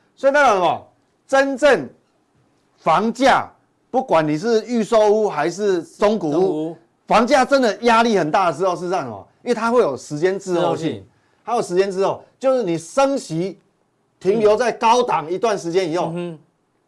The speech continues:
Speaker 1: 真正你开始降息的时候，房价反而跌了。
Speaker 2: 所以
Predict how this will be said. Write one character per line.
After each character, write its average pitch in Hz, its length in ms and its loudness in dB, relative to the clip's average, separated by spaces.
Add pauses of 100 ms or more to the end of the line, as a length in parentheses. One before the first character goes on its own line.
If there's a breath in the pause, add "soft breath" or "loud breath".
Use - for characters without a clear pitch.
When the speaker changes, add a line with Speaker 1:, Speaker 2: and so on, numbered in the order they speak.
(760)
Speaker 1:
真 269 200 0
正 277 180 4
你 170 240 -2
开 254 200 2
始 208 100 -2
降 226 220 2
息 175 120 -2
的 190 60 2
时 180 80 -2
候， 175 260 -2 (160)
房 151 180 -8
价 180 180 2
反 113 160 -6
而 113 80 -12
跌 95 240 -16
了。 87 80 -20 (100)
Speaker 2:
所 190 160 -4
以 202 260 -4